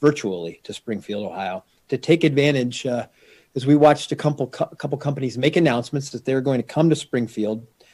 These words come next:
uh, to take advantage of the Ohio Department of Transportation Sky Vision capabilities and the Ohio,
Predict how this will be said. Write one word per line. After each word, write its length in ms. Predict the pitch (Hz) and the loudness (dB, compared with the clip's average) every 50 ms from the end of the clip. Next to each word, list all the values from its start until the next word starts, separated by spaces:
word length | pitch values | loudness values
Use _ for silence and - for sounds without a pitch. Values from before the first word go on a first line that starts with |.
| _ _ _ _ - | _ _ _ _ -10
uh, 60 | 117 | -10
to 100 | 104 113 | -10 -4
take 200 | 113 165 160 156 | 0 2 4 4
advantage 420 | 151 135 135 135 135 135 131 117 120 | 4 4 4 4 4 4 2 2 0
of 80 | 120 | -2
the 80 | 117 113 | 0 0
Ohio 280 | 107 - - 143 143 | 0 2 4 4 4
Department 340 | 139 135 - 147 139 135 131 | 4 4 2 0 0 0 0
of 80 | 120 120 | -2 -4
Transportation 800 | - - 143 131 120 - - 131 - - 131 131 120 - 110 104 | -4 -4 -2 -2 -4 -4 -8 -10 -4 -2 -2 -2 -2 -2 -4 -4
Sky 560 | 101 - - - - 123 120 143 156 156 156 - - - - _ _ _ 139 | -4 -4 -6 -4 -2 0 4 4 4 4 4 0 -8 -20 -20 _ _ _ 4
Vision 300 | 151 156 147 160 160 160 | 4 6 6 6 4 4
capabilities 760 | - - - 160 143 135 147 143 147 139 143 143 143 135 | 4 4 2 4 4 6 6 8 8 6 6 4 2 2
and 180 | 147 127 117 113 | 0 -2 0 0
the 120 | 110 110 | 0 -2
Ohio, 600 | 110 - - - 143 143 139 139 135 135 117 - | -2 -4 -6 -4 -2 2 4 4 4 4 2 -2